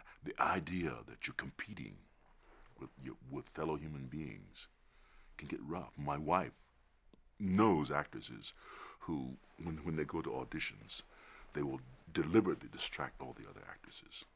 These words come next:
They'll start telling stories. They'll start asking questions deliberately to throw you off, uh, your balance. Well,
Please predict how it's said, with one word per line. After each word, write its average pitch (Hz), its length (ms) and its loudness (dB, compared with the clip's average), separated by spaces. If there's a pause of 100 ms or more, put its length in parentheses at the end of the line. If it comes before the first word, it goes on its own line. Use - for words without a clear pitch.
They'll 76 100 -2
start - 320 -4
telling - 280 -8
stories. - 520 -10
They'll - 140 -10
start - 280 -10
asking - 260 -10
questions - 600 -12 (340)
deliberately - 500 -4 (280)
to - 80 -18
throw - 180 -4
you 65 140 -2
off, - 400 -2 (800)
uh, 50 240 -14 (240)
your 73 140 -8
balance. - 460 -8 (1500)
Well, - 200 2